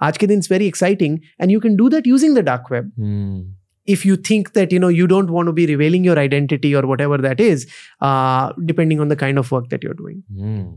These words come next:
Speaker 2: And I feel कि इन सारे चीज़ें को हासिल करने के लिए आपको इन्फॉर्मेशन चाहिए अपने दिमाग में, और इसलिए
Speaker 1: <laughs>
Speaker 2: पॉडकास्ट सुनने चाहिए हर किसी को। पॉडकास्ट से
Speaker 1: बिल्कुल।
Speaker 2: आप इन्फॉर्मेशन को डाउनलोड कर सकते हो खुद के दिमाग में।
Speaker 1: Especially आपका पॉडकास्ट, because I think आपके पॉडकास्ट से मैं खुद काफी कुछ सीखता हूँ,
Speaker 2: I,
Speaker 1: रणवीर।
Speaker 2: I'm, I'm glad,
Speaker 1: And,
Speaker 2: brother।
Speaker 1: and, and I think you're doing an amazing job।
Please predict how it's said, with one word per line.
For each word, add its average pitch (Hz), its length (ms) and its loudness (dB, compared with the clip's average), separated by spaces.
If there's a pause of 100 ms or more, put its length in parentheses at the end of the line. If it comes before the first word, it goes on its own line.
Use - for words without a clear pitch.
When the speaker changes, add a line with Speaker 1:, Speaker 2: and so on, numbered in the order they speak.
(440)
Speaker 2:
And 120 80 2
I 127 140 2
feel 151 180 4
कि 170 100 4
इन 147 80 4
सारे 131 300 2
चीज़ें 139 580 2 (320)
को 139 260 2
हासिल 120 560 2
करने 135 320 2
के 143 80 0
लिए 165 160 0
आपको 135 480 -2
इन्फॉर्मेशन 139 480 2
चाहिए 135 160 2
अपने 131 240 0
दिमाग 117 320 0
में, 165 200 -2
और 120 120 0
इसलिए 131 240 0
Speaker 1:
<laughs> - 0 -
Speaker 2:
पॉडकास्ट 123 580 0
सुनने 110 280 2
चाहिए 107 300 0 (120)
हर 113 120 0
किसी 107 280 -2
को। 101 180 -6 (340)
पॉडकास्ट 117 460 0
से 139 120 4
Speaker 1:
बिल्कुल। 143 340 2 (280)
Speaker 2:
आप 120 180 0
इन्फॉर्मेशन 123 360 2
को 147 60 2
डाउनलोड 123 520 2
कर 123 80 -2
सकते 110 240 -8
हो 104 40 -12
खुद 107 160 -14
के 110 100 -6
दिमाग 98 320 -4
में। 120 140 -4
Speaker 1:
Especially 180 400 -2
आपका 143 280 0
पॉडकास्ट, 151 520 0
because 156 220 2
I 147 100 4
think 151 180 0
आपके 143 240 -2
पॉडकास्ट 143 460 0
से 160 80 0
मैं 151 200 2
खुद 180 280 0
काफी 156 280 0
कुछ 151 180 -2
सीखता 151 300 -4
हूँ, 143 160 2
Speaker 2:
I, - 20 2
Speaker 1:
रणवीर। 139 280 0
Speaker 2:
I'm, 101 400 -4
I'm 104 180 0
glad, 110 320 2
Speaker 1:
And, - 100 -2
Speaker 2:
brother। - 180 -2
Speaker 1:
and, 139 160 -4
and 139 360 -2
I 143 100 0
think 143 180 0
you're 135 100 0
doing 139 220 0
an 131 100 -2
amazing 123 300 -4
job। - 200 -10